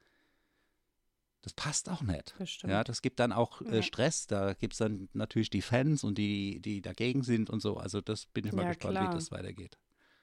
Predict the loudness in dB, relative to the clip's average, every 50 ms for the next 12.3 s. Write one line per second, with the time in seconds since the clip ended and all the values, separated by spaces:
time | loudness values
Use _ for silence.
0 | _ _ _ _ _ _ -20 -20 -20 -18 -20 -20 -20 _ _ 0 2 2 2 4
1 | 2 2 0 2 2 2 4 2 2 2 2 4 4 4 4 2 2 2 2 2
2 | 2 2 0 -2 -4 -4 _ -12 -20 -20 -20 -20 -16 _ -4 -4 -4 -2 2 4
3 | 6 6 6 6 4 2 2 2 0 2 0 2 4 4 4 4 4 2 0 -2
4 | -4 -8 -8 -2 -2 -2 0 2 2 2 2 4 2 0 0 0 0 0 2 4
5 | 4 2 2 2 0 0 0 0 0 -2 -2 2 2 4 4 2 2 0 0 0
6 | 2 0 0 0 0 -2 -4 -4 -2 -2 0 2 4 4 4 4 2 -2 -8 -18
7 | -20 -20 -20 -14 -4 0 0 0 2 4 4 4 4 2 -4 -6 -14 -20 -20 -20
8 | -20 _ _ _ -6 -6 -6 -6 -8 _ _ _ -16 -16 -16 _ -6 0 0 0
9 | 0 0 0 0 0 0 0 -6 -6 -6 -6 -12 -14 -14 -10 -6 -2 -2 -2 0
10 | 0 0 0 0 -2 -10 -12 -8 -6 -6 -6 -4 0 2 2 2 4 4 2 2
11 | 2 2 0 -2 -2 -2 -4 -6 -4 -2 -2 0 0 -2 -2 -4 -8 -10 -12 -12
12 | -12 -8 -8 -6 -6 -6